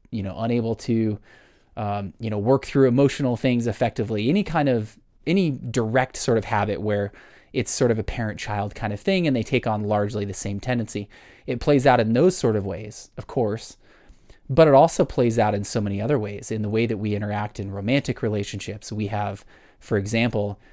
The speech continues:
the same kind of, you know, inner, uh, trauma and emotional wounds and all this stuff.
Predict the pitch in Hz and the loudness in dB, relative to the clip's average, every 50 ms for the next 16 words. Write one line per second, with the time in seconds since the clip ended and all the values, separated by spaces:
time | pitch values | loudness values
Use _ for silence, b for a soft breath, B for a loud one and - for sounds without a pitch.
0 | b b b b - 104 - - - 127 110 110 110 110 104 - - 110 107 104 | b b b b -4 -2 -2 0 0 0 2 2 0 -2 -4 -4 -2 -2 0 0
1 | 104 101 107 113 - - 113 101 107 - - 120 117 120 117 113 113 110 104 b | -2 -4 -6 -8 -8 -8 -8 -8 -8 -6 -4 -2 0 0 2 0 0 -2 -4 b
2 | b b b b b b b _ - 120 104 95 - - - - - 131 113 110 | b b b b b b b _ -8 -6 -6 -6 -8 -10 -10 -4 2 4 4 4
3 | 113 123 120 120 120 120 - 104 98 98 98 78 104 107 110 120 127 - - 127 | 4 2 0 -2 -4 -6 -6 -8 -8 -8 -8 -6 -4 0 2 2 2 2 0 -2
4 | 113 107 107 113 117 117 120 120 117 117 120 107 107 107 113 107 113 110 - - | -2 0 0 2 2 2 2 2 0 0 -2 -2 0 0 0 0 -2 -4 -4 -2
5 | - 117 107 110 107 - | -2 0 0 0 -2 -4